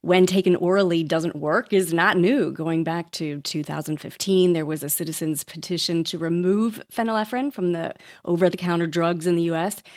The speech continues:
Back then, researchers had studies showing that as an oral decongestant, it's completely ineffective. Uh, I spoke to a scientist who's been behind this effort for years, Leslie Hendelis of the University of Florida College of Pharmacy.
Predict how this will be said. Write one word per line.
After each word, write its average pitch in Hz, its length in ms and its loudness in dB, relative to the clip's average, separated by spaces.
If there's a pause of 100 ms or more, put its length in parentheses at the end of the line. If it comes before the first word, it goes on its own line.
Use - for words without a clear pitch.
(300)
Back 202 300 -2
then, 240 400 2
researchers 226 720 -2
had 202 240 0
studies 233 440 2
showing 165 340 2
that 165 120 0
as 156 140 -2
an 170 180 4
oral 196 360 4
decongestant, 170 880 0 (140)
it's 185 300 -4
completely 226 840 -4
ineffective. 214 760 2 (480)
Uh, - 180 -4
I - 60 0
spoke 180 340 4
to 175 120 4
a 165 60 2
scientist 175 600 4
who's 160 160 2
been 170 180 4
behind 170 340 2
this 165 120 0
effort 151 260 0
for 160 100 -4
years, 175 580 4
Leslie 160 480 0
Hendelis 165 560 0
of 151 80 -4
the 165 80 0
University 160 360 -2
of 143 80 -6
Florida 156 420 0
College 151 380 -6
of 165 80 -10
Pharmacy. 175 520 -6